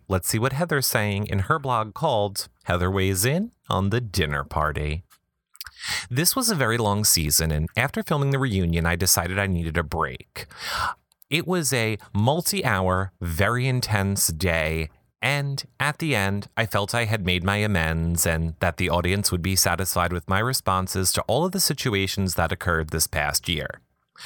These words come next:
Okay, I love how she just said it was a multi-hour day, <laughs> as opposed to what?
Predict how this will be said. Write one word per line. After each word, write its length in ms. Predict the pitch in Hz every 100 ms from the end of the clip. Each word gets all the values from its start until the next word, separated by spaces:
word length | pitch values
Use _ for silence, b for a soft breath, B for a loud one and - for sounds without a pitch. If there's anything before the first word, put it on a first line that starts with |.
| B B -
Okay, 180 | 104 85 -
I 80 | 95
love 180 | 90
how 100 | 101
she 140 | 101 101
just 180 | 95 -
said 120 | 85
it 80 | 82
was 160 | 80
a 40 | 82
multi-hour 680 | 80 80 - 78 76 78
day, 440 | 73 73 - - 90
<laughs> 800 | 120 - 143 - - - - -
as 160 | - 85
opposed 300 | 95 92 -
to 80 | 82
what? 500 | 76 69 65 -